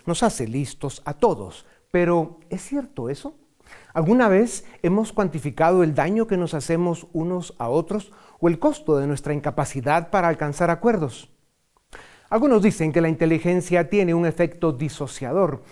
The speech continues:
y que los humanos somos una especie a la que falta refinamiento y evolución.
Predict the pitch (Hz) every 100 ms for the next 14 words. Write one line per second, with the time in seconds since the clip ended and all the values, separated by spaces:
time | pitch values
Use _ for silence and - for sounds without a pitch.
0 | - 175 190 180 - 180 214 147 139 -
1 | - - 269 185 139 - 185 139 - 214
2 | - 135 123 - 160 156 151 156 247 160
3 | - 90 _ - - - 160 143 196 135
4 | 117 110 120 135 135 196 123 80